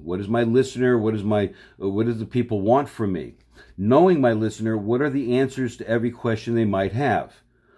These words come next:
Knowing my listener, knowing my audience, what are the questions they might have? Prepare for that in advance, very important. How will this idea solution benefit?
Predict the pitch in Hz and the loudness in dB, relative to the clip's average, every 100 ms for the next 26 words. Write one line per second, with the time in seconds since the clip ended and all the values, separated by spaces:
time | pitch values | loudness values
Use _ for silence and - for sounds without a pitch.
0 | _ _ - 95 113 165 180 131 113 101 | _ _ -4 2 4 6 6 4 4 4
1 | 101 101 - 95 107 101 110 139 165 135 | 2 -2 -2 -4 -2 0 2 2 2 2
2 | 113 - 113 107 90 90 87 123 - - | 0 0 2 2 2 -2 -4 -6 -8 -20
3 | - - 101 127 151 147 - 120 110 113 | -20 -10 -2 0 0 -2 0 0 0 0
4 | 120 95 104 104 107 110 - _ 90 95 | -4 -2 0 0 0 -4 -12 _ -4 -2
5 | 95 98 - 160 131 85 - - _ _ | -2 -4 -6 -2 -2 -2 -6 -18 _ _
6 | _ _ _ _ _ - 123 - 147 160 | _ _ _ _ _ 0 2 2 2 2
7 | 139 117 113 113 113 107 127 123 - _ | 2 4 4 4 -2 -2 -2 -4 -12 _
8 | 92 117 120 107 - 110 92 - _ - | -2 2 2 0 -2 -6 -6 -10 _ -20
9 | _ 120 139 160 139 - 123 113 110 131 | _ 2 2 2 0 0 2 2 4 2
10 | 131 117 117 120 123 104 71 - 165 - | 2 2 2 2 2 -4 0 0 0 -2
11 | 120 76 - | -4 -4 -8